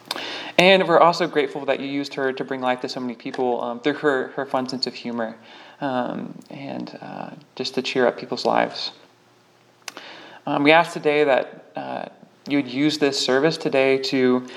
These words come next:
to, um, use her memory to inspire us, and to, um, that her, her, the memory of her will allow us to,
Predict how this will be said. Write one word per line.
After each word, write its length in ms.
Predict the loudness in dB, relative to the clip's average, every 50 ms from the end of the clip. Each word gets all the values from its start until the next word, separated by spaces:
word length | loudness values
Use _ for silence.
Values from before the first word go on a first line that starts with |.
| -14 -14 -14 -14 -16 -14 -2 4
to, 280 | 6 8 8 8 8
um, 400 | 6 4 2 2 0 -2 -4 -6 -10 -14 -20 -20 -20 -20 _ _ -6 0
use 200 | 2 4 4 6
her 80 | 6
memory 260 | 6 6 6 6 6 4
to 100 | 4 2
inspire 540 | 0 0 2 4 6 6 8 6 6 4
us, 460 | 2 2 2 0 -2 -4 -10 -12 -12 -14 -16 -14
and 400 | -12 -12 -10 -10 -10 -10 -12 -14 _ _ _ -18
to, 460 | -12 -8 -6 -6 -4 -4 -6 -8 -10 -16 -20 -20 -20 -20 -20 -20 -20
um, 340 | -20 -18 -18 -18 -18 -20 -20 _ _
that 240 | -8 -6 -6 -8 -10
her, 580 | -12 -8 -4 -2 -2 0 0 -2 -4 -6 -10 -14 -20 _ _ _ -14
her, 140 | -10 -8 -4
the 100 | -2 0
memory 280 | 0 2 2 2 0 -2
of 80 | -2
her 180 | -2 -2 -2 0
will 260 | 0 0 -2 -2 -2
allow 360 | -6 -6 -2 0 0 2 0
us 180 | 0 -4 -6 -10
to, 440 | -12 -12 -10 -10 -10 -10 -10 -12